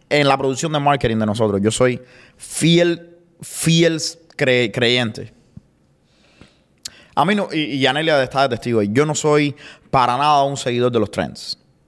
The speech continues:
A mí no me gustan los trends. Fíjate que yo creo que si tú revisas el contenido de nosotros, nosotros hacemos trends randomly, cuando nos falta un guión, mira, hay un trend,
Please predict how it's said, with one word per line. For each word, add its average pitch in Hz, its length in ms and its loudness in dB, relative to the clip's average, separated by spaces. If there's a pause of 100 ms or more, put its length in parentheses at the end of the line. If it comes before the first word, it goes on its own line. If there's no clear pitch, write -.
(140)
A 95 100 0
mí 127 100 2
no 131 100 0
me 123 80 2
gustan 120 220 2
los 92 80 -2
trends. - 400 -14 (320)
Fíjate 139 240 0
que 131 80 0
yo 127 80 2
creo 139 180 2
que 123 80 -4
si - 140 -12
tú 117 140 -6
revisas 127 320 4
el 110 40 -4
contenido 117 340 0
de 117 40 2
nosotros, 117 240 2
nosotros 117 260 0
hacemos 123 200 -2
trends 127 360 -2 (840)
randomly, 143 800 -4
cuando 123 240 -2
nos 110 100 -2
falta 147 220 0
un 143 140 -8
guión, 139 440 2 (260)
mira, 143 120 4
hay 143 80 2
un 139 120 -2
trend, 120 280 -6